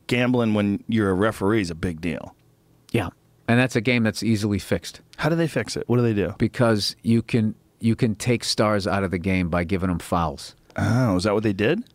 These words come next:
Speaker 2: Yeah. You
Speaker 1: So what
Speaker 2: just,
Speaker 1: did this
Speaker 2: you
Speaker 1: guy
Speaker 2: just,
Speaker 1: mobbed up guy
Speaker 2: you
Speaker 1: do?
Speaker 2: just, you just sit people down. It's just like, if you're the best player on the team in the first quarter, I give you two quick fouls. I'm not gonna see you again until the second quarter. And I've never fixed a fucking game, but I mean, I'm just,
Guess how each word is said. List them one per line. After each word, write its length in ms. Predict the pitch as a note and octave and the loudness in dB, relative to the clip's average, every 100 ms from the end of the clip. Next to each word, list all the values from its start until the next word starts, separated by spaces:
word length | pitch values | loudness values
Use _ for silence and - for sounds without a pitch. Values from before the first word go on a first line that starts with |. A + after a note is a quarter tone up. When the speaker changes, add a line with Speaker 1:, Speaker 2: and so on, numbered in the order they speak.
| _ - | _ -6
Speaker 2:
Yeah. 320 | - D3 - | -2 -2 -2
You 100 | F#2+ | -2
Speaker 1:
So 40 | G2 | 2
what 60 | |
Speaker 2:
just, 140 | C3+ D#3+ | 2 2
Speaker 1:
did 40 | |
this 100 | E3+ | 2
Speaker 2:
you 60 | C3 | 2
Speaker 1:
guy 100 | D3+ | 4
Speaker 2:
just, 100 | C#3 | 4
Speaker 1:
mobbed 260 | C#3 C3+ C3 | 4 2 2
up 160 | C3 | 0
guy 120 | - A2 | 2 0
Speaker 2:
you 60 | |
Speaker 1:
do? 120 | - C#3+ | 2 0
Speaker 2:
just, 640 | - - - - - - _ - - | 2 -2 -2 -2 -4 -8 _ -10 -6
you 120 | B2 | -4
just 240 | A#2 C3+ - | -2 0 2
sit 260 | - D3+ - | 2 0 2
people 320 | D#3 D#3+ D#3+ | 0 2 2
down. 340 | A#2+ G3+ G3+ G#2 | 2 2 2 0
It's 140 | G#2 | 0
just 160 | C#3+ - | 0 2
like, 140 | C#3 | 0
if 80 | B2 | 2
you're 80 | D#3 | 2
the 100 | D#3 | 2
best 280 | D#3 D#3 - | 2 0 0
player 320 | D#3+ D#3 D#3 | 0 2 2
on 100 | D3+ | 2
the 80 | D3+ | 0
team 320 | - C#3+ D#3 | 0 2 2
in 60 | E3 | 2
the 60 | C#3 | 0
first 300 | - D#3 - | 2 0 0
quarter, 280 | C#3+ D3 | 0 2
I 80 | D3 | 2
give 200 | B2+ C#3 | 2 0
you 60 | C3+ | 0
two 220 | - D#3+ | 0 0
quick 240 | - E3 - | 2 -2 -2
fouls. 500 | - G#2+ A#2 D3 - | -2 0 2 0 2
I'm 120 | C#3 | 4
not 160 | D3+ D3 | 4 2
gonna 160 | D3+ | 0
see 220 | B2 - D#3+ | 0 2 4
you 200 | D3 C#3+ | 6 4
again 420 | A#2 B2 A#2+ A#2+ - - - - _ _ _ - | 4 2 2 -2 -6 -20 -20 -20 _ _ _ -4
until 300 | C#3 - D#3 | -2 2 2
the 100 | C3 | 2
second 400 | A#2+ F3 D3 C#3 | 2 0 0 -4
quarter. 280 | - F3 C#3+ | 0 2 4
And 40 | G#2+ | 2
I've 140 | D#3+ | 0
never 180 | G3+ F3+ | 0 0
fixed 360 | - G3 - - | 0 -2 -2 -2
a 60 | |
fucking 400 | C#3+ E3+ D3+ C3 | 0 0 0 -2
game, 240 | A#2 D3+ A#2+ | 2 2 2
but 100 | B2 | 2
I 80 | B2 | 2
mean, 120 | B2+ | 2
I'm 100 | B2+ | 2
just, 280 | B2 C3 | 0 -2